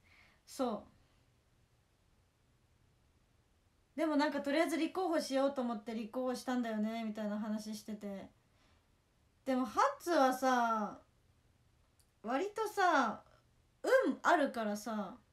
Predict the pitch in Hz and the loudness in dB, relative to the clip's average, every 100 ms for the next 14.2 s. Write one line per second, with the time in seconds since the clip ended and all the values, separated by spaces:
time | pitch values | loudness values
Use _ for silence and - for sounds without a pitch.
0 | _ _ _ _ _ _ _ _ _ _ | _ _ _ _ _ _ _ _ _ _
1 | _ _ _ _ _ - 392 453 262 214 | _ _ _ _ _ -2 -2 0 0 0
2 | 214 214 370 403 262 - - - - - | 0 0 2 4 2 -2 -12 -20 -10 -6
3 | 349 - 330 349 - 311 277 _ - - | -6 -4 -4 -4 -2 -4 -4 _ -20 -14
4 | - 330 277 - - _ _ _ _ _ | -12 -12 -14 -16 -20 _ _ _ _ _
5 | _ - 220 202 - - _ _ _ _ | _ -14 -10 -10 -12 -20 _ _ _ _
6 | _ _ _ _ _ - - _ _ _ | _ _ _ _ _ -20 -20 _ _ _
7 | - _ - 262 262 302 277 254 254 - | -20 _ -2 2 4 6 6 6 4 2
8 | - 508 269 254 262 339 370 330 381 302 | 2 4 4 2 2 2 2 0 2 4
9 | 269 320 285 254 233 247 226 208 240 - | 2 2 2 2 -2 -4 -6 -6 -8 -2
10 | 320 427 427 - 208 254 311 349 359 349 | 0 2 0 -2 -2 2 6 6 6 0
11 | 311 233 214 262 233 208 208 208 220 214 | 2 0 0 0 0 -2 -4 -6 -6 -8
12 | - 202 - 254 262 277 - 208 202 - | -10 -12 -6 0 0 0 -2 -8 -10 -12
13 | _ _ _ _ - - - - - 311 | _ _ _ _ -20 -20 -18 -6 0 2
14 | 233 - | 0 -4